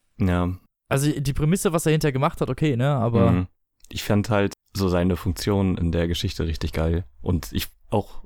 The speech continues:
Speaker 1: im Comic, mein Lieblingskapitel ist halt das eine aus der Perspektive von Doktor Manhattan, wo man halt merkt, wie er die Zeit wahrnimmt. Weil für ihn halt Zukunft, Vergangenheit und Gegenwart halt so eins ist. Und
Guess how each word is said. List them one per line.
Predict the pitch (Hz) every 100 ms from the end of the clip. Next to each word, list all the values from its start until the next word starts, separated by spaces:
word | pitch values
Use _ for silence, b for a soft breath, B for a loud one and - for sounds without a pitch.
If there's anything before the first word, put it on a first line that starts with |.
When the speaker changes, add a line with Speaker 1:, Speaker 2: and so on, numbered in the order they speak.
| -
Speaker 1:
im | 107 101 92
Comic, | 117 127 120
mein | 107 104
Lieblingskapitel | 104 110 - - - - 95
ist | 87
halt | 104 90 90 - _ _ _ _ -
das | 101 -
eine | 101 117 107
aus | 98 -
der | 95 95
Perspektive | 95 98 104 - 107 104
von | 98 - 90 87
Doktor | 87 -
Manhattan, | 90 82 87 - 107 - - - -
wo | -
man | 101 95
halt | 92
merkt, | 98 95 -
wie | 87
er |
die | 87 87
Zeit | 98 -
wahrnimmt. | 80 82 85 - _ _ _ _ _
Weil | 92 90 85 87
für | -
ihn | 90 90
halt | 90 85 82 - - _ _ _ _
Zukunft, | - 104 98 98 87 -
Vergangenheit | - 90 92 87 92
und | - 95 - _ _ -
Gegenwart | 92 90 82 87 -
halt | 78
so | - 82 82 80 - _ _ -
eins | 76 85
ist. | - -
Und | - 80 - -